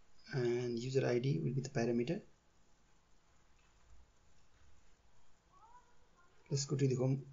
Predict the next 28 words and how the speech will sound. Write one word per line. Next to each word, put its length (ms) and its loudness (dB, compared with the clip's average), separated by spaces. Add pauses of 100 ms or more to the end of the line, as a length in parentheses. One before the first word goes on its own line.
(160)
controller 540 0
and 200 0
copy 280 0
that 340 0 (540)
users. 560 -2 (3250)
And 180 4
you 100 4
need 180 4
to 60 2
import 320 6
the 280 10
respective 440 0
class 220 4
as 220 4
well. 120 4 (1080)
P 140 8
H 120 4
P 120 4
Storm 460 6 (340)
auto 340 6
import 380 4
that 180 2
classes 480 -2 (520)
when 140 4
you 100 0 (240)
copy 280 0
and 180 0
paste. 280 -2